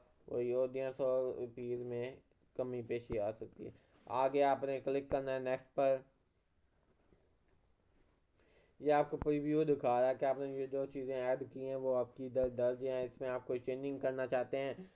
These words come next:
तो आप यहाँ से भी कर सकते हैं। देखें दोस्तों, यहाँ से भी आप कर सकते हैं। उसके बाद आपका आखिरी option आ गया payment method, आपने इस पर click करना है।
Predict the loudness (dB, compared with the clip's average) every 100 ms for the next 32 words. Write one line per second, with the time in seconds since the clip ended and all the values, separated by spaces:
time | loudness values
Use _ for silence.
0 | _ 4 6 4 2 -2 0 0 4 2
1 | 4 0 4 4 4 0 0 -4 -2 0
2 | 0 -2 -2 -4 -4 -6 -6 -6 -6 -4
3 | -4 0 0 4 2 4 0 0 -4 -4
4 | -4 -8 -20 -20 _ -6 -2 2 2 4
5 | 2 2 2 2 2 2 2 2 0 0
6 | 2 2 2 2 0 0 0 -2 -4 -4
7 | -4 0 0 0 -6 -2 -2 0 0 0
8 | 0 0 0 -2